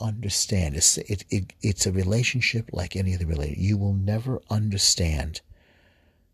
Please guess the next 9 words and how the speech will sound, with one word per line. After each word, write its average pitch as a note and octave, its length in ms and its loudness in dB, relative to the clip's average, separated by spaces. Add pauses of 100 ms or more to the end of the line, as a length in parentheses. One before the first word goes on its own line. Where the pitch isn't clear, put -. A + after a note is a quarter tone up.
(1800)
that - 260 2
person. - 580 0
If G#2 280 -4
you A2+ 180 4
say A2+ 280 0
you G#2 180 0
love G2 380 -2
that D2+ 220 -8
person, - 460 -4